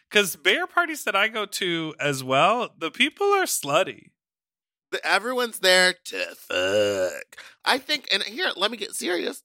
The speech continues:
Speaker 2: I think it's hard for them to feel sexy out in the regular world with people always,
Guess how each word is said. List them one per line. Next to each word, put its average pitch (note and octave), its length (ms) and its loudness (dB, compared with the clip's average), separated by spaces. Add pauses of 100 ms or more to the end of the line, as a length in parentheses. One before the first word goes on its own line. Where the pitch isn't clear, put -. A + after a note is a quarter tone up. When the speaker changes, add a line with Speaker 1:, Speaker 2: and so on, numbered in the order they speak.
Speaker 2:
I F#4 120 2
think - 240 -10
it's - 200 -14
hard F3 260 0
for F#3 140 -6
them E3 180 -2
to D#3+ 80 -8
feel D3+ 280 0
sexy C3+ 500 -2
out A#2 220 2
in A#2+ 60 -8
the A#2+ 80 2
regular A2+ 360 2
world G#2 320 2 (320)
with C3+ 360 2
people C#3 680 2
always, C3+ 580 0